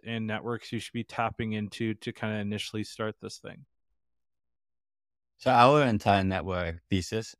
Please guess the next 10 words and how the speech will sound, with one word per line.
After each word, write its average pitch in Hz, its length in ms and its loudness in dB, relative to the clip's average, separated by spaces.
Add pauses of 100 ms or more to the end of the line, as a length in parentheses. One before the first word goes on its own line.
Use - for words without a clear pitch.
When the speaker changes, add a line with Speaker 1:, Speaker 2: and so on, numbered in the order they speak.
Speaker 2:
I 98 100 2
guess, 117 380 2
is 90 440 -2 (220)
that 80 360 2 (280)
we 69 260 0
have 101 180 4
to 101 100 -2
shoot 95 260 -2
for 87 80 -2
density. - 580 -10